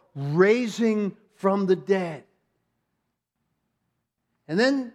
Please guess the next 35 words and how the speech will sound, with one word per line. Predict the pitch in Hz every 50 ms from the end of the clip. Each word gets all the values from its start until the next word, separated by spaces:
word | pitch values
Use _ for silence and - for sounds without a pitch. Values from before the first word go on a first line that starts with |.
| _ -
let's | 196 254 254 - -
look | 285 285 -
at | 285 254
another | 262 254 247 247 269 262 262 233
one. | 180 139 117 113 110 - _ _ _ _ -
Let's | 262 285 -
go | - - 330 330 330
to | 330
the, | 311 320
let's | 285 269 247 294 294 294
go | - 320 320 311
to | 311 311
one | 302 302 302 302
of | 302
the | 302
biggest | 240 226 302 311 302 320 277 -
ones. | - 262 240 202 165 135 110 104 - - _ _ _ _ _ -
Not | 214 214 208 214 -
that | 214 196 180 - - _ _ _ _ _ _ _ _ _ _
Paul's | - 208 202 180 165 143
not | 170 175 170 156
a | 143 131
big | 190 262 262
one. | 208 143 - - -
You | - 202
know, | 202 117
Paul | 101 - - 196 214 214 180
wrote | 175 175 165
more | 160 170 185 180
than | 160 156
half | 143 185 220 214 180 -
of | 196
the | 175 170
New | 175 175 175
Testament. | 175 220 277 214 - - 214 147 113